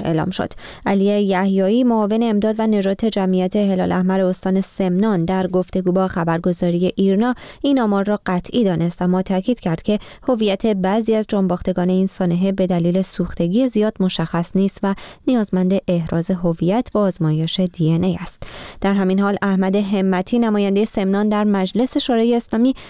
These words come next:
با اشاره به قطعی بودن خطای انسانی در این سانحه، از تشکیل کمیته‌ای از دولت و مجلس برای بررسی حادثهٔ قطار سمنان خبر داده است. مولود چاوشوغلو، وزیر خارجهٔ ترکیه، روز شنبه وارد تهران شد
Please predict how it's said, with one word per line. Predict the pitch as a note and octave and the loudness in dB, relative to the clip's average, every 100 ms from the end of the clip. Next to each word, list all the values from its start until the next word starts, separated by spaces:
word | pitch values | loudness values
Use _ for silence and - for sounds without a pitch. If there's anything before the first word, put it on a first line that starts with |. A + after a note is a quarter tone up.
| - | -6
با | - | -2
اشاره | C4+ C4 A#3+ | 0 2 0
به | B3 - | 0 -2
قطعی | F#3+ - - | -4 -2 -4
بودن | F3+ F3+ G3 | -2 0 0
خطای | A3 - E3+ F3+ F#3+ | 0 -2 -2 0 0
انسانی | F#3+ F#3 F3 E3 E3+ | 0 0 0 0 2
در | E3 | 2
این | E3 | 0
سانحه، | F3+ G3+ G3+ A3+ B3 - - - | 0 0 0 0 -2 -6 -10 -4
از | A3+ A#3+ | -2 -2
تشکیل | - E3+ - F#3+ G3+ | -2 -4 -2 -2 -2
کمیته‌ای | - F3+ E3+ E3+ A#3 B3+ | -2 0 0 2 0 2
از | A3+ - | 0 0
دولت | E3+ E3+ E3+ - | 0 0 -2 -2
و | F3 | 0
مجلس | F3 E3+ E3+ G3+ G3+ - | 2 0 0 0 0 -2
برای | - D#3+ D#3+ F#3 | -4 -2 0 -2
بررسی | - E3 E3 E3+ - C4 | 0 -2 -2 -2 0 0
حادثهٔ | A3 F3 E3 - E3+ F3 | 0 -2 -2 -2 -2 -2
قطار | D3+ D#3+ D#3 D#3 D3+ - - - | -2 -4 -2 0 -2 -6 -20 -10
سمنان | - G3 F#3 G3+ F3 F3 | -4 0 2 0 0 -6
خبر | - - - | -10 -8 -6
داده | - - | -4 -6
است. | - - - - - - - - - - - - C#4+ | -8 -8 -8 -10 -18 -20 -20 -18 -16 -16 -16 -6 -2
مولود | C#4+ D4+ | 0 0
چاوشوغلو، | - C#4+ C4 - B3+ C4+ | 0 0 0 0 0 0
وزیر | C4 A#3+ B3+ | 0 0 -2
خارجهٔ | C4 A#3 A3+ B3+ | 0 2 2 0
ترکیه، | C4 B3+ G#3+ - - A3+ | 0 0 0 0 0 2
روز | B3+ A#3+ | 2 0
شنبه | A#3+ A3 G3 G3 A#3 | -2 -2 0 2 2
وارد | A3 G3+ F#3+ F#3+ G3+ | 2 2 2 2 0
تهران | - E3+ E3 G3 | 0 -2 0 -2
شد | A3 A3 | 0 -2